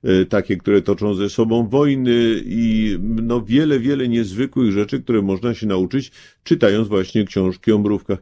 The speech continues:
E, to jest w ogóle fascynująca sprawa, że my obserwujemy chociażby te kolonie mrówek, te piękne mrowiska,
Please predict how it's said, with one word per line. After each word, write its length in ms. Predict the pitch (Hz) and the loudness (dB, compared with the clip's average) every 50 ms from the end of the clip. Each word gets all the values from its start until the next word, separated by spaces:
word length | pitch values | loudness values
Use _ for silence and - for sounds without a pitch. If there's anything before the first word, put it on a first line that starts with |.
| _ _ - - _ - | _ _ -20 -20 _ -2
E, 220 | 110 113 120 113 | 0 2 2 2
to 160 | - - 233 | 2 2 2
jest 160 | 294 311 269 - | 4 4 4 0
w 40 | |
ogóle 180 | 339 311 330 254 | 0 0 0 0
fascynująca 720 | - - 190 170 - - 175 165 165 180 196 185 - 160 143 | 0 -2 -2 -2 -2 -2 0 2 2 2 0 0 -2 -4 -4
sprawa, 600 | - - - 117 107 104 90 95 98 110 135 - - - - - 117 110 | -2 0 2 2 2 4 2 2 0 0 0 -4 -6 -8 -6 -4 -4 -4
że 320 | 110 101 123 127 127 127 - | -2 -2 0 0 0 0 -2
my 540 | - 113 107 113 123 139 147 143 123 107 - - | -2 -2 -2 0 0 0 0 0 -2 -2 -4 -4
obserwujemy 1120 | - - - - - 120 107 92 95 110 107 107 110 123 131 127 117 107 101 95 87 90 87 - | -4 -6 -6 0 0 0 2 2 0 0 0 2 2 2 0 0 -2 -2 -2 -2 -4 -6 -6 -8
chociażby 380 | 95 82 98 98 95 90 92 | -6 -4 -4 -4 -4 -6 -4
te 140 | - 104 92 | -4 -4 -2
kolonie 380 | - 104 101 107 110 113 101 92 | 0 0 0 2 2 0 -2 -2
mrówek, 360 | 87 101 107 117 127 117 - | -2 -2 -2 -2 -4 -4 -4
te 100 | - 107 | -6 -6
piękne 360 | - 113 117 120 117 - 107 | -4 -2 -4 -4 -2 -4 -4
mrowiska, 680 | 104 101 101 98 90 90 85 - - - 104 107 120 | 0 0 0 -2 -2 -4 -8 -10 -2 0 0 0 0